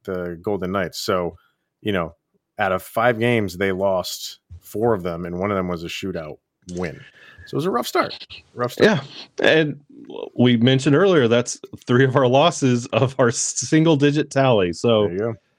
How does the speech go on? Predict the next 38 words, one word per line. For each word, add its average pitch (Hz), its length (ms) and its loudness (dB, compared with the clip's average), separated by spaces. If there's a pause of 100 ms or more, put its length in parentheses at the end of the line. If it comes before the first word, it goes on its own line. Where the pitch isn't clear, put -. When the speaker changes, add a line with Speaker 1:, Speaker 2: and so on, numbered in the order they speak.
(220)
Speaker 1:
Yep. 107 260 -6 (400)
Speaker 2:
Um, 135 240 4
Speaker 1:
Um, 104 300 2 (420)
go 113 80 -2
ahead. 92 200 -2 (520)
Speaker 2:
No, 208 120 6
I, 170 400 2 (280)
I, 147 300 4
I 139 100 4
completely 151 420 2
agree. 147 220 4
It 135 40 4
was 123 120 0
a 117 60 2
rough 139 180 4
start, 147 400 2
and 123 180 4
to 117 80 -4
see 139 160 2
where 131 140 6
we 127 140 4
are 123 160 4
now, 110 520 2
you 117 140 -16
kinda, 131 280 2
like, 113 240 4
laugh 107 280 2
at 139 180 4
it, 156 200 0
but, 113 300 2 (520)
and 120 100 2
especially 147 460 0
with 123 160 2
the 117 60 -4
production 120 420 0
that 104 80 0
Gabe 117 180 2
Landeskog's 107 800 -2